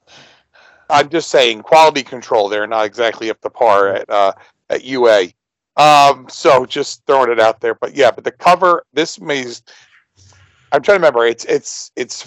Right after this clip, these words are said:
I'm trying to remember what else is on the cover at that Fangoria, but it's definitely him with the, the pig head on. Um,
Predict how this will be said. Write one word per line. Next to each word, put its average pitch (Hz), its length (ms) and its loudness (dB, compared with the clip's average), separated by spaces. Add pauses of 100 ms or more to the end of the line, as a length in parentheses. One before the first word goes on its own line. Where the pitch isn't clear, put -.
I'm 143 180 0
trying - 0 -
to - 140 -6
remember 151 220 -4
what 139 80 2
else 131 180 -4
is 127 60 -6
on 117 80 -6
the 101 60 -8
cover 135 320 0
at 110 120 -4
that 110 180 -4
Fangoria, 113 400 -4
but 107 120 -6
it's - 140 -14 (180)
definitely 139 480 0
him 123 240 -6
with 117 200 -6
the, 101 280 -10 (380)
the 107 80 -10
pig 139 300 0
head 104 220 0
on. 98 340 -2 (560)
Um, 101 640 2